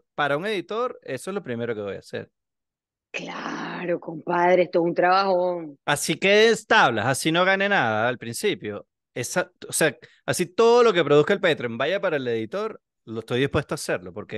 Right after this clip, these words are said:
Speaker 1: de verdad que es demasiado chamba, demasiado trabajo. Y yo pudiera grabar con mucha más frecuencia si yo sé que otra persona está editando.
Speaker 2: O sea, que luego editar esto te va a torma-, tomar tres horas.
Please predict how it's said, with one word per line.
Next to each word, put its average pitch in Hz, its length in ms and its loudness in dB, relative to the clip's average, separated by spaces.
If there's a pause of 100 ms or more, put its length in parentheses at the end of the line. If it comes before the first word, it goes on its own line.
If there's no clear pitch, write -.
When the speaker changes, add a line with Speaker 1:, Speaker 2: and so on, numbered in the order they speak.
(140)
Speaker 1:
de 107 100 -2
verdad 104 220 -4
que 147 340 -2 (840)
es 107 140 -6
demasiado 143 500 0
chamba, 127 420 -2
demasiado 101 380 -6
trabajo. 123 360 -4
Y 107 60 -8
yo 123 140 -4
pudiera 151 260 0
grabar 151 600 0 (500)
con 120 160 -8
mucha 123 280 -4
más 151 160 -2
frecuencia 180 380 -6
si 180 160 -6
yo 143 60 -4
sé 131 160 -8
que 131 160 -4
otra 120 200 -4
persona 113 340 -8
está 113 180 -4
editando. 101 560 -4 (1500)
Speaker 2:
O 196 60 -16
sea, 190 140 -2
que 190 80 -2
luego 196 240 4
editar 233 320 2
esto 240 220 -2
te 220 80 -6
va 190 80 -2
a 185 60 -10
torma-, 240 340 -12
tomar 220 280 -4
tres 226 240 -6
horas. 139 220 -6